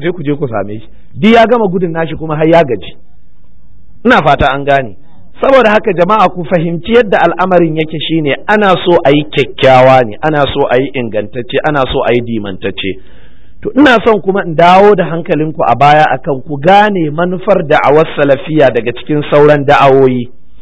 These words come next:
Ku je kuma ku saurari kasusuwan da muka yi akan manufofin da'awar salafiyya da kuma manufar da ta sa za a kafa Darul Hadisi Salafiyya a Zaria. Shi ne me?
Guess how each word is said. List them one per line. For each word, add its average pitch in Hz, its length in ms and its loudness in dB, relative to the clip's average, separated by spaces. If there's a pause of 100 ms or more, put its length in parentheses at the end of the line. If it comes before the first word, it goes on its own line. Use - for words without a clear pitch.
(280)
Ku 143 100 -6
je 175 160 4
kuma 233 160 2
ku 220 160 0
saurari 160 400 2
kasusuwan 202 560 0
da 147 80 -2
muka 170 240 -2
yi - 80 0
akan 147 320 -2
manufofin 185 720 2
da'awar 147 400 4
salafiyya 110 500 -4 (340)
da 131 120 -2
kuma 175 240 0
manufar 196 560 2
da 143 120 -2
ta 175 160 -4
sa 170 200 0
za 156 160 2
a 151 120 2
kafa 151 240 -6
Darul 139 320 2
Hadisi 131 480 -2
Salafiyya 117 480 2
a 98 160 2
Zaria. 110 360 2 (280)
Shi 202 220 2
ne 165 140 4
me? 110 120 -4